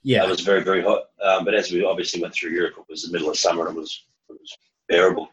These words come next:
Speaker 2: Um, it was cold. We went over, obviously up through Italy into Switzerland. It was cold. We got to about thirteen thousand feet over the top when you crossed into Switzerland.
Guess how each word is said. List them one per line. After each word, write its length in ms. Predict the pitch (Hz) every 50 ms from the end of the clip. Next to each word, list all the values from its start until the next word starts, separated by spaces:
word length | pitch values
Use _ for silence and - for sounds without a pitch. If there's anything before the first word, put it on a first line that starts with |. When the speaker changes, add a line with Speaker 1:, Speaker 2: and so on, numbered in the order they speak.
| _ _ _ _ _ - 95
Speaker 2:
Um, 220 | 104 104 101 101
it 100 | 104 -
was 200 | 101 104 - -
cold. 340 | - - - 120 113 113 104
We 80 | 113 120
went 140 | 117 110
over, 260 | 101 101 95 92 104 -
obviously 300 | 110 101 98 - 104 104
up 120 | 98 -
through 200 | - - 104 101
Italy 480 | - 104 101 - 107 104 101 95 - - -
into 420 | 110 104 98 - - 101 98 92 -
Switzerland. 440 | - - 90 87 - - 104 98
It 40 | -
was 160 | 87 90 -
cold. 260 | - - 101 95 90 92
We 80 | 95
got 160 | 90 98 90 -
to 80 | 92 87
about 240 | 80 87 85 82 - - _ _ - -
thirteen 320 | - 98 95 95 92 90 90
thousand 340 | - 92 90 90 87 78 -
feet 340 | - - 95 98 - 101 - _ 92
over 100 | 90 - -
the 80 | 80 78 -
top 220 | 90 85 - - _ _
when 140 | 95 90
you 120 | 85 80 -
crossed 360 | - 92 - - - - _ _
into 400 | - 90 87 - - 82 82 80 76
Switzerland. 380 | - - - - - - -